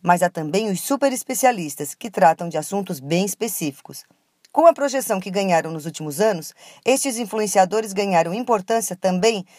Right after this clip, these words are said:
dentro das estratégias de marketing. Mudaram a forma de fazer comunicação corporativa. Um assessor de imprensa agora não pode mais só pensar nos jornalistas, mas tem que incluir estes influenciadores em seu trabalho.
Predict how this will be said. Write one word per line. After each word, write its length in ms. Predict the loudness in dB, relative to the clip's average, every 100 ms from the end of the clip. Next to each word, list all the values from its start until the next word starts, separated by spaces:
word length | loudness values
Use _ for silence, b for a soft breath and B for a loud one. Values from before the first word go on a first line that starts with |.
| b
dentro 400 | -2 2 2 0
das 200 | 0 0
estratégias 560 | 0 -4 0 2 0 -4
de 80 | 0
marketing. 560 | 2 2 0 -16 -18 _ b b -4
Mudaram 560 | 2 8 8 8 4
a 60 | -2
forma 340 | 2 2 2
de 80 | -2
fazer 260 | 0 0 -2
comunicação 560 | -2 -2 0 0 -2
corporativa. 800 | -2 -2 0 0 0 -6 -10 -14 _ b b b
Um 60 |
assessor 340 | 0 0 -2 -4
de 100 | -2
imprensa 420 | -2 0 2 2
agora 380 | 4 6 6 2
não 200 | -2 0
pode 380 | 4 8 8 6
mais 220 | -4 -2
só 100 | 0
pensar 400 | 0 0 4 4
nos 140 | 4 -2
jornalistas, 720 | 0 2 2 0 -6 -12 -14 b b
mas 160 | 0 0
tem 160 | 0 -4
que 100 | -4
incluir 500 | -2 -2 -2 -2 -2
estes 300 | -2 -4 -6
influenciadores 880 | -4 -4 0 4 4 4 -4 -4
em 60 | -4
seu 180 | -4 0
trabalho. 500 | 2 4 4 2